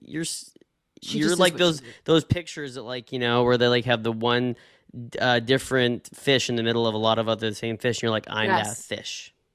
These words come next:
Speaker 2: That's me. I'm the
Speaker 1: That's
Speaker 2: rainbow fish.
Speaker 1: <laughs> You're the rainbow fish,
Speaker 2: Anyway,
Speaker 1: exactly.
Speaker 2: and so, so, so yeah, the night continues, and then we get to a point where, um, our friend who was running sound, she got, um, a moon on her face.
Speaker 1: Okay.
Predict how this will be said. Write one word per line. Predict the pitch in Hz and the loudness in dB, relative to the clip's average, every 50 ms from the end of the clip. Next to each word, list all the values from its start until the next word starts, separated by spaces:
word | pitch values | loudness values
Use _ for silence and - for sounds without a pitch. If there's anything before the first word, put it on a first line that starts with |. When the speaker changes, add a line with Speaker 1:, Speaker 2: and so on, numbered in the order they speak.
| _ - | _ -10
Speaker 2:
That's | 190 175 160 - - | -10 -8 -8 -8 -8
me. | 175 165 175 170 156 147 147 151 165 - | -6 -6 -6 -4 -6 -6 -10 -10 -12 -8
I'm | - 180 180 | -4 -2 -2
the | 185 | 0
Speaker 1:
That's | 190 170 | 0 0
Speaker 2:
rainbow | 165 165 165 151 143 139 | 0 -2 -2 -2 -4 -6
fish. | - - 151 147 147 160 - - - - _ | -4 -4 -4 -4 -4 -4 -6 -10 -12 -14 _
Speaker 1:
<laughs> | - | -8
You're | 135 | -6
the | 135 135 | -2 0
rainbow | 156 143 156 | 0 2 2
fish, | - | 2
Speaker 2:
Anyway, | 196 208 202 185 170 | 2 2 2 2 2
Speaker 1:
exactly. | 170 160 143 - - - - - 208 | 0 -4 -6 -4 -4 -4 -2 0 -2
Speaker 2:
and | 202 190 | -2 0
so, | - - 214 202 190 185 185 - - - - - - - | 2 2 4 4 4 2 0 -4 -12 -20 -18 -12 -4 0
so, | - - 233 226 190 151 | 2 4 4 4 4 2
so | 202 - 262 247 233 | 2 2 4 4 4
yeah, | 226 233 226 | 4 4 2
the | 214 220 | 2 2
night | 220 240 254 226 - | 0 0 -2 -2 -4
continues, | 254 233 - 208 208 202 202 196 180 | -6 -6 -4 -4 -2 -2 -2 -2 -2
and | 190 190 | -2 -2
then | 190 190 190 | -2 0 0
we | 185 185 | 0 0
get | 190 185 | -2 -2
to | 190 190 | -2 -2
a | 185 - | -4 -4
point | - - 185 - - | -2 -4 -4 -2 0
where, | 170 170 160 151 151 - - - - - - _ _ _ _ - | 0 0 2 0 0 -4 -12 -20 -20 -20 -20 _ _ _ _ 2
um, | 180 180 165 151 151 151 147 - - - _ _ _ _ _ _ _ - | 4 4 6 4 4 2 -2 -6 -14 -18 _ _ _ _ _ _ _ -6
our | 190 | -6
friend | 185 - 190 196 | -2 0 0 2
who | 190 | 2
was | 185 175 180 | 2 2 0
running | 175 143 143 156 | -2 -2 -2 -6
sound, | 160 - 233 269 302 302 233 190 180 175 - - | -6 -4 -4 -2 -2 0 0 0 0 -2 -4 -8
she | - - 190 202 196 | -10 -8 -6 -6 -4
got, | - 208 180 175 170 165 160 - - _ _ _ _ _ _ _ _ _ _ - | 0 2 4 4 4 4 2 2 -2 _ _ _ _ _ _ _ _ _ _ -2
um, | 175 160 151 139 - - | 0 2 2 0 -2 -4
a | - | -2
moon | 180 175 175 180 190 202 220 240 214 170 139 123 127 131 151 165 - - | -2 -2 -2 0 0 2 2 2 2 2 0 -4 -8 -8 -10 -12 -6 0
on | 165 165 170 170 | 2 2 2 2
her | 170 160 160 | 0 -6 -10
face. | - - 202 214 214 - - - - - - - - - - - | -10 -6 -6 -4 -4 -4 -8 -10 -10 -8 -6 -4 -4 -6 -6 -6
Speaker 1:
Okay. | - 120 - - 110 110 | -6 -6 -6 -6 -10 -10